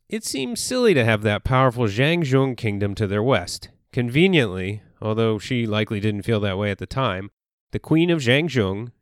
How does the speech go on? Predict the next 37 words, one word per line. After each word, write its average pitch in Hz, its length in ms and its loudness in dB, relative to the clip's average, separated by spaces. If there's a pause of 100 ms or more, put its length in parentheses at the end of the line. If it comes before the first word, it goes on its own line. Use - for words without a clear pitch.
and 95 160 -10
sister 113 340 -2
of 104 100 0
Songtsen 101 440 -4
Gampo 110 480 -2 (460)
was 110 160 -14
not 180 180 -4
treated 127 420 0
very 95 220 -2
well 90 220 -2
by 92 140 -4
her 98 120 -4
husband. 104 480 -2 (800)
So 117 400 0
she 185 180 -6
turned 107 280 -2
to 143 80 -2
her 156 100 2
brother, 143 480 0 (160)
and 139 160 -8
they 202 140 -2
appear 160 320 2
to 156 100 0
have 147 140 0
come 110 180 -4
up 110 140 -2
with 110 120 -6
a 110 40 -4
plan. 117 560 -4 (2000)
The 127 100 0
records 156 360 4
aren't 127 200 4
exactly 123 400 0
clear 107 240 0
on 120 120 0
what 147 160 -2
happened. 98 540 -6